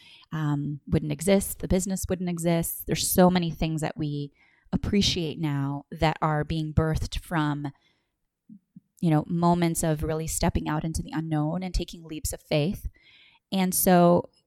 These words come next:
here we go again. Like, this, this feels like an energetic, uh, leap of faith into a new space of where I get to stretch in my, using my voice in sharing what I do,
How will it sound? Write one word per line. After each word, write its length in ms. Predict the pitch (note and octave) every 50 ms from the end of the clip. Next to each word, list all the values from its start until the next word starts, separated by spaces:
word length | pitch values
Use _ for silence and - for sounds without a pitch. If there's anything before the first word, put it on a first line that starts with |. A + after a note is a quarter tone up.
| _ -
here 200 | - - G3+ G#3
we 100 | A3 G3+
go 160 | - G3+ G3
again. 400 | F#3+ F#3 A#3+ G#3+ F#3 E3+ E3 E3
Like, 180 | E3 D#3+ - F3
this, 300 | F3+ F#3 - - - - -
this 180 | F#3 F3+ - -
feels 260 | - F#3+ F#3 F#3 F3+
like 140 | F#3 E3+ -
an 100 | F3+ E3+
energetic, 680 | - E3 E3 E3+ E3 F3+ D#3+ D#3+ D#3+ D#3 - _ - - _ _ _ -
uh, 180 | E3+ E3+ E3 - -
leap 240 | F#3 G3+ G#3+ G#3 -
of 60 | -
faith 440 | - - - E3+ D#3+ F3 A3 - - -
into 220 | F3 E3 - - E3+
a 40 | D#3+
new 140 | E3 E3
space 480 | D#3+ - - - - D#3+ D#3+ E3 - -
of 100 | E3+ E3
where 140 | E3+ D#3+ D#3
I 80 | D#3
get 160 | D3+ - D#3 -
to 80 | -
stretch 500 | - - - - D#3+ D3+ - - - - - _ -
in 340 | E3 D3+ D3+ D#3+ D#3+ D#3 D#3
my, 380 | D3+ D3 C#3+ D3 C#3+ C#3+ C#3+ C#3+ - _ _ _ _ _ - - -
using 260 | - G3+ G3+ G3+ F#3
my 140 | E3+ D#3 D#3
voice 640 | D3+ D#3 D#3+ E3 D#3+ E3 F#3 A3+ - - - - - _ _ - - _ _ _ -
in 120 | F3 E3
sharing 360 | - - G3 F#3 F3+ F3+ F3
what 120 | E3 E3+ D#3+
I 80 | D#3
do, 520 | D3 D3 - D3+ D3+ D3+ D#3 F#3 A#3+ C#4